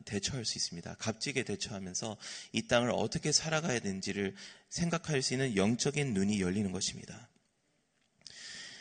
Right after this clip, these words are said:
그럼에도 불구하고 이 땅을 살아갈 때 이 땅의 논리로 살아야 한다고 생각할 수 있습니다. 예수님의 말씀을 듣고 "너희는 아래에서 났고 나는 위에서 났으며"라는 이 말을 들으면 "그래,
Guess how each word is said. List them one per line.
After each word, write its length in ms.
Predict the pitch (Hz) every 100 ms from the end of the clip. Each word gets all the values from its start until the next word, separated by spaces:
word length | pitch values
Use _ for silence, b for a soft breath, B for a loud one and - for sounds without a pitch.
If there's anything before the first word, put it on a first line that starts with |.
| B B
그럼에도 340 | 139 147 143
불구하고 680 | - 117 117 127 110 117 107
이 180 | 110 123
땅을 280 | 135 131 131
살아갈 460 | 156 156 135 127
때 220 | 131 135 -
이 200 | 123 -
땅의 260 | 131 131
논리로 400 | 117 101 113 113
살아야 420 | 120 - 147 139
한다고 440 | 127 113 95 95 92
생각할 460 | 131 120 123 123
수 120 | 101 98
있습니다. 540 | 90 90 90 90 85 - _ - B B B B -
예수님의 420 | 117 135 139 123
말씀을 380 | 110 113 135 120
듣고 340 | 110 135 143
"너희는 420 | 110 120 139 135
아래에서 420 | 104 113 131 -
났고 280 | 117 107 127
나는 300 | 113 120 117
위에서 320 | 113 143 147
났으며"라는 720 | 101 101 - 120 104 107 120 117
이 80 |
말을 220 | 131 131 135
들으면 460 | 110 101 104 101
"그래, 320 | - 117 147